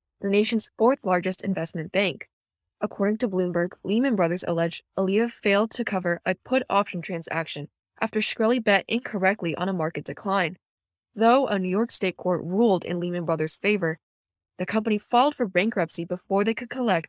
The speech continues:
their two point three million dollars. Afterwards, Shkreli opened another finance group with his childhood friend in two thousand nine,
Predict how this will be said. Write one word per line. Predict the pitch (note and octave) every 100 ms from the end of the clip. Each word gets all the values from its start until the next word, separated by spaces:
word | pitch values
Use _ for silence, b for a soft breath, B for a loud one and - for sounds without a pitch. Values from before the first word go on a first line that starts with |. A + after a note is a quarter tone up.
| -
their | F3
two | - G3+
point | A3 A3
three | G#3 G3+
million | F3+ E3+ F3 F3+
dollars. | F#3 F3+ F3+ D3 - - _ _ _ _ _ _ _ -
Afterwards, | A3+ - G3 F#3+ F#3+ -
Shkreli | - A#3 A#3+ C#4
opened | - F3 F#3 -
another | G3+ G3+ B3+
finance | C4 F#3+ F3 E3+
group | - E3+ -
with | E3+
his | G#3 F3+
childhood | - A3+ B3+ A#3
friend | - D#3+ E3+
in | F3+
two | F3 G#3
thousand | D#3 E3+ E3
nine, | G3 E3+